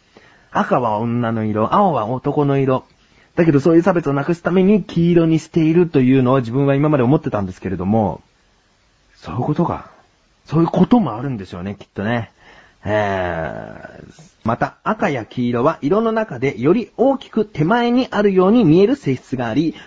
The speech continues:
遠くからでもとても目立つので人の注意を引くことができますと。うん。最後に青ですね。それとは対照的に青は平和で穏やかな色。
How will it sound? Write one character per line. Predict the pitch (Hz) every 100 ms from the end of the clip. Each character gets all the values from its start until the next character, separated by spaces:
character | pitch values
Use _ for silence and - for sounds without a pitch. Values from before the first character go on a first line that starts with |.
| -
遠 | 175
く | 170
か | 160
ら | 147
で | 143
も | 208
と | 147
て | 196
も | 254
目 | 240
立 | 233 233
つ |
の | 156
で | 180 214
人 | - 160
の | 151
注 | 147 151
意 | 131
を |
引 | 123
く | -
こ | - 160
と | 175
が | 240
で | 170
き | - 104
ま | 95 135
す | -
と。 | - - _ _ - - _ -
う |
ん。 | 98 98 73 - - _
最 | - 131 120
後 | 90
に | 82
青 | - 170 110
で | -
す | -
ね。 | 90 127 151 - _ _ _
そ | - 175
れ | 226
と |
は | 214
対 | 151 143
照 | 151 151
的 | 135 147
に | 151
青 | 202 190 113
は | 127
平 | 147 190
和 | 190 175
で |
穏 | 131 175
や | 254
か | -
な | 254
色。 | 170 98